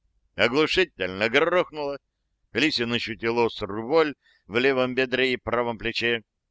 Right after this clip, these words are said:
Пальцы разжались, автомат выпал из руки. Стрельба стихла, только вопили раненые немцы.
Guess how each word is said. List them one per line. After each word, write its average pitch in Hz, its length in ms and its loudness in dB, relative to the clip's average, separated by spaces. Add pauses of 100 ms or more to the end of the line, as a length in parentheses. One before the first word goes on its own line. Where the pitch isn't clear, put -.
(340)
Пальцы 147 460 4
разжались, 123 760 0 (340)
автомат 165 440 2
выпал 120 360 0
из 92 100 -8
руки. 101 500 -8 (1200)
Стрельба 120 560 4
стихла, 127 580 0 (360)
только 123 340 2
вопили 131 380 0
раненые 117 600 2
немцы. 107 580 -10